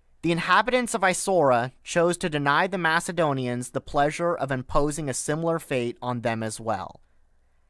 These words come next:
After withstanding Perdiccas's onslaught for two days, the Isaurians ended things on their own terms,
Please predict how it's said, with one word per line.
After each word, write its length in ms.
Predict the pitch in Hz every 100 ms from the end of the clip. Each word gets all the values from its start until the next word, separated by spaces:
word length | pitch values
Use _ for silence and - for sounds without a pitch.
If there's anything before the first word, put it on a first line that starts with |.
| _ _ _ -
After 240 | 165 196
withstanding 640 | 185 175 - 185 220 233
Perdiccas's 640 | - 208 196 202 190 180
onslaught 680 | - 156 170 - 170 160 -
for 120 | - 131
two 320 | - 196 214
days, 520 | 180 117 95 78 - _ _ _ _ -
the 80 | 160
Isaurians 800 | 160 156 185 190 208 214 233 - -
ended 320 | 160 175 175
things 360 | 185 165 170 -
on 140 | 147 135
their 200 | 135 139
own 220 | 143 147
terms, 580 | 147 110 85 82 -